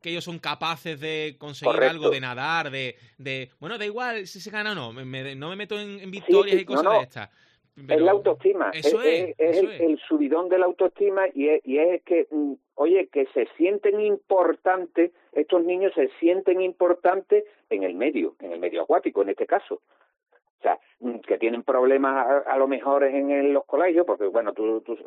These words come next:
Speaker 2: todas las, las parafernalias que, que están habiendo ahora y
Speaker 1: Sí.
Speaker 2: eso, hay algunos que tú sabes que tienen sus rechazos, sus historias, bueno, eso es otro tema.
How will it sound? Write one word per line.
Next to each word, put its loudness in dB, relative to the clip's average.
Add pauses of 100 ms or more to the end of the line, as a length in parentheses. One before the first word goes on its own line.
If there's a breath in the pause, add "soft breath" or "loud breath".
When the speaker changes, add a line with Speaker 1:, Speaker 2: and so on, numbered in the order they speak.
(180)
Speaker 2:
todas 4
las, 2
las 2
parafernalias 0
que, -2
que -4
están -4
habiendo 0
ahora 4
y 4
Speaker 1:
Sí. 4
Speaker 2:
eso, 0
hay 4
algunos 0
que -2
tú -4
sabes 0
que 2
tienen -2
sus -4
rechazos, 0
sus -4
historias, 2
bueno, 0 (400 soft breath)
eso 0
es 2
otro 2
tema. 0